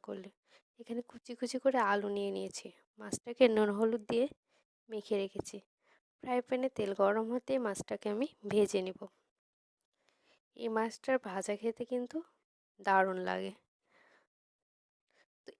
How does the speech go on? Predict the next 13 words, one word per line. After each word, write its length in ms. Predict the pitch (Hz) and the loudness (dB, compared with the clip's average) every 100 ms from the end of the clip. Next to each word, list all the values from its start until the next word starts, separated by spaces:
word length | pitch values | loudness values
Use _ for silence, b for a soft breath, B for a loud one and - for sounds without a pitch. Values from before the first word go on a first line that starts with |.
| - | -6
এই 80 | 214 | -4
মাছটা, 520 | 220 233 240 - 247 226 302 _ _ _ _ _ _ _ _ _ _ _ - | -2 -2 -4 -10 -4 -2 -4 _ _ _ _ _ _ _ _ _ _ _ -4
তরকারিটা 500 | 269 269 285 285 285 | -2 4 4 4 0
খেতে 280 | - 269 269 | 0 0 0
কিন্তু 260 | 277 277 302 _ _ _ - | -4 -4 -12 _ _ _ -12
অত 140 | 240 233 226 | -8 -6 0
মজা 260 | 214 202 190 | 0 2 2
লাগে 240 | 180 185 | 0 -4
না। 120 | 190 202 | -10 -10
এই 60 | 208 202 | -8 -8
মাছটা, 320 | 208 - 233 | -6 -8 -8
মাছ 220 | 214 196 190 - | -6 -6 0 0
ভাজা 300 | 196 190 240 | 0 0 0